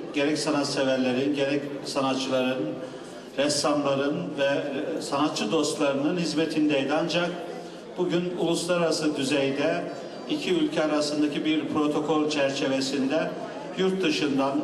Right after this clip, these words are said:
Rusya Federasyonu'ndan sanatçılar ülkemizde. Belki yaklaşık, e, on beş yirmi gün kadar ülkemizde burada misafirlerimiz olacaklar. İnşallah gelecek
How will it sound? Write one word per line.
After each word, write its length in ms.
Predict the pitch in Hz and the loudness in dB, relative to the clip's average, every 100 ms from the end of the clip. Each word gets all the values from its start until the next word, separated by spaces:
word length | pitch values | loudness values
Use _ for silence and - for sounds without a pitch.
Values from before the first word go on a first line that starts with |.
| - | 0
Rusya 280 | 160 - 156 | -2 0 0
Federasyonu'ndan 920 | 147 143 139 139 - 143 139 135 156 175 - - - | 0 2 2 2 0 0 2 2 2 0 -4 -8 -8
sanatçılar 760 | - 160 165 - 165 165 160 131 - - - - - - - | -2 0 2 0 0 2 2 0 -4 -6 -8 -10 -12 -12 -2
ülkemizde. 720 | 156 135 160 135 131 - 131 123 - - - - - - - - - - - - - - - - | 0 2 0 2 2 2 0 0 -2 -6 -8 -8 -8 -10 -10 -10 -10 -10 -10 -8 -8 -8 -6 -2
Belki 320 | 185 - 170 | 0 0 2
yaklaşık, 520 | 156 165 175 180 214 - - - | 2 2 0 0 -2 -4 -6 -4
e, 100 | 175 | 0
on 240 | 160 165 165 | 2 2 2
beş 220 | 165 170 | 0 2
yirmi 200 | 160 175 | 2 2
gün 160 | 156 143 | 2 2
kadar 360 | 143 139 - - - - | 2 2 0 0 -4 0
ülkemizde 640 | 151 165 151 143 139 156 | 0 2 2 2 2 0
burada 300 | 170 143 147 147 | 2 2 2 0
misafirlerimiz 840 | 147 156 151 151 151 151 151 139 | 2 2 0 0 0 0 0 0
olacaklar. 600 | 131 123 131 131 151 151 | 0 0 -2 0 0 2
İnşallah 560 | 156 151 165 160 160 147 | 0 0 2 2 0 0
gelecek 420 | 147 156 160 | 0 2 0